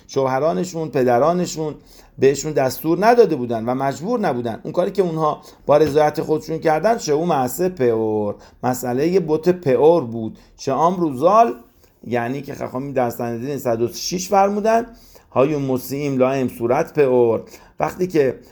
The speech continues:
اه، می‌خواستن با اون زنها آون کنن، اون زنها بت رو در می‌آوردن אומרים להם، و می‌گفتن: "اگر می‌خواید با ما باشید، باید اول به این بت تعظیم کنید."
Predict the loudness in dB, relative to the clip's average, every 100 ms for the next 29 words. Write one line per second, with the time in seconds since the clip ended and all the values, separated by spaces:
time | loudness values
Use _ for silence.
0 | _ _ -2 0 0 0 -2 2 0 2
1 | 2 4 4 6 6 4 0 0 -2 -2
2 | -2 0 0 0 -6 -6 -8 -4 0 0
3 | -2 -12 _ _ _ -4 -4 -4 0 2
4 | 2 2 -2 0 0 2 0 0 2 4
5 | 4 2 2 0 -6 -20 _ -4 0 0
6 | -2 -4 -2 0 0 0 0 -2 -2 -2
7 | 0 0 0 0 0 4 4 4 0 0
8 | 0 0 0 0 -2 2 4 4 2 0
9 | 0 -2 0 0 0 0 -4 -6 -8 -6
10 | -6 -6 -8